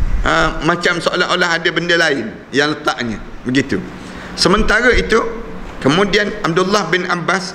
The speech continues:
radhiyallahu anhu menghafal semua kata-kata yang diucapkan oleh Rasulullah sallallahu alaihi wasallam pada malam itu. Kemudian Rasulullah sallallahu alaihi wasallam mendoakan. Dia tak jawab. Ha, Abdullah bin Abbas ni dia tak jawab. Siapa yang letak air tu?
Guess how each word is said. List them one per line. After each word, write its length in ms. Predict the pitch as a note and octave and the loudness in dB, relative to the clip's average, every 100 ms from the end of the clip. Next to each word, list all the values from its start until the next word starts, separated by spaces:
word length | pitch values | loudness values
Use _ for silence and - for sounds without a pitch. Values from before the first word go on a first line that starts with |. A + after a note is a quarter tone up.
| - | 0
radhiyallahu 640 | D3+ D3+ E3 E3+ F3 - | 2 2 2 2 0 0
anhu 100 | E3+ | -2
menghafal 680 | D#3+ D#3+ D#3 D3+ D#3+ D#3+ - | 0 0 0 -2 -2 -2 -2
semua 380 | - C3+ F#3+ A#3 | -2 -2 0 2
kata-kata 880 | G3+ F3 E3 D#3+ E3+ - E3+ F3+ - - - | 2 0 -2 -2 -2 0 0 0 -8 -14 -2
yang 160 | B2 D#3+ | 2 2
diucapkan 640 | D#3 D#3 - - - D#3 | 2 0 0 -2 0 -2
oleh 240 | C#3+ D#3 C#3 | 2 2 2
Rasulullah 400 | D3 D3+ D3 C#3 | 0 -2 -2 -4
sallallahu 480 | - C#3 C#3 C3+ C3+ | -2 -2 0 -2 -2
alaihi 80 | |
wasallam 260 | C3 C#3 B2+ A#2+ | -2 0 0 0
pada 180 | C3 B2+ | 0 2
malam 240 | B2+ B2 A2 | 2 0 -2
itu. 240 | G#2 - F2+ - - - - - - - - - - - - - | -6 -6 -10 -10 -12 -10 -8 -6 -4 -4 -6 -8 -8 -8 -8 -2
Kemudian 480 | B2 D#3 F3+ G#3 F3+ | 0 2 2 2 2
Rasulullah 420 | - E3 E3 D#3+ - | 0 2 2 2 2
sallallahu 360 | D3+ D3+ D3+ D3+ | 2 2 0 0
alaihi 60 | C#3+ | -2
wasallam 260 | D3 C#3 C3+ | 0 0 2
mendoakan. 540 | C3+ C3 B2+ A#2 A2 - | 2 2 0 -4 -8 -2
Dia 120 | D3+ D3 | -2 0
tak 80 | C#3 | 2
jawab. 280 | C#3+ A#2 - - - - - - - - - - - - | 2 0 -4 -10 -18 -18 -20 -18 -18 -18 -18 -16 -14 -4
Ha, 240 | B2+ D3 | -2 0
Abdullah 400 | C#3+ D#3 D#3+ F3 | -2 0 0 0
bin 160 | C#3 D3+ | 0 -2
Abbas 400 | D#3 D3+ D#3 D#3 | -2 0 -2 -2
ni 160 | F3 G3 | 0 2
dia 160 | F#3 | 2
tak 160 | - E3 | 2 0
jawab. 320 | C#3 A#2 - | 2 0 -4
Siapa 320 | - C#3 - | -4 -4 -2
yang 160 | D3+ C#3+ | -2 0
letak 240 | - - | -2 0
air 240 | C#3+ C#3+ B2+ | 2 2 2
tu? 160 | F3 | 0